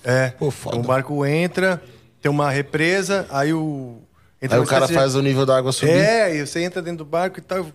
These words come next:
Speaker 1: vai enchendo um
Speaker 2: Que
Speaker 1: lance muito
Speaker 2: foda,
Speaker 1: louco.
Speaker 2: mano.
Speaker 1: E o barco segue viagem rio acima, né? Legal pra caramba. E eu tava lá, então, no hotel Estância Barra Bonita, passando férias com meus pais.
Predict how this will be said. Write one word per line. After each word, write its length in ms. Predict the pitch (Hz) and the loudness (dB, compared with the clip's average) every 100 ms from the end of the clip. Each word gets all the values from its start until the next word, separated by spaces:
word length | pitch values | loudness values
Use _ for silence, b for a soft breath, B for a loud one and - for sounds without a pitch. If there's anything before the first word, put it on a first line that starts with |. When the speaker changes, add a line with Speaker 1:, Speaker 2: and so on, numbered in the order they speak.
| B B B B - | B B B B -6
Speaker 1:
vai 220 | 143 165 | -2 -2
enchendo 260 | - 170 175 | -2 -2 0
um 60 | |
Speaker 2:
Que 60 | 165 | 0
Speaker 1:
lance 120 | 165 | 0
muito 160 | 180 190 | 0 2
Speaker 2:
foda, 160 | - 185 | 4 4
Speaker 1:
louco. 120 | 190 | 4
Speaker 2:
mano. 260 | 135 101 92 - | 4 2 -2 -2
Speaker 1:
E 120 | 185 | 0
o 40 | 180 | 2
barco 320 | 180 185 - | 2 0 0
segue 240 | 180 175 | -2 0
viagem 680 | 180 190 160 170 185 196 226 _ _ _ _ - | 0 2 2 2 -2 -4 -8 _ _ _ _ -12
rio 300 | - 175 185 | -2 2 2
acima, 600 | 175 - 151 131 110 104 | 0 -4 -4 -2 -2 -2
né? 160 | 113 131 - B B B B | -2 -2 -4 B B B B
Legal 240 | 123 143 | 0 2
pra 100 | 170 | 0
caramba. 320 | 180 202 147 - B B B | 0 0 0 -6 B B B
E 60 | 160 | 0
eu 80 | 165 | 2
tava 260 | 185 196 | 2 2
lá, 180 | 208 180 | 2 0
então, 220 | 160 160 | 0 0
no 80 | 160 | 2
hotel 280 | 151 - 151 | 0 2 0
Estância 680 | 139 - - 175 202 - 170 | -2 -6 -2 0 0 0 0
Barra 240 | 160 151 | 0 -4
Bonita, 420 | 143 135 127 143 | -6 -6 -4 -6
passando 360 | - 127 143 131 | -10 -10 -6 -8
férias 420 | - 135 131 127 | -6 -4 -4 -6
com 140 | - 131 | -6 -4
meus 180 | 123 | -4
pais. 320 | - 143 175 | -2 0 0